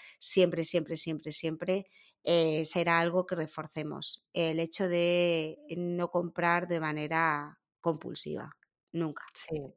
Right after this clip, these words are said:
Speaker 2: yo creo que, que es bueno para el plan-, el plan-, el pla-, para el planeta,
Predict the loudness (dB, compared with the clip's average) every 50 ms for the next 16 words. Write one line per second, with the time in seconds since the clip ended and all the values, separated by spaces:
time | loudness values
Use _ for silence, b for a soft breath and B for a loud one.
0 | _ _ -10 -6 -2 0 0 0 0 0 0 2 4 4 4 2 0 -2 2 4
1 | 4 6 6 6 6 4 2 0 -2 -4 -2 0 2 2 2 2 2 0 -2 -4
2 | -4 -6 -6 -6 -6 -2 0 2 2 2 2 0 -2 -4 -4 -2 0 0 0 0
3 | 2 4 4 4 4 4 4 4 6 6 4 4 4 4 2 2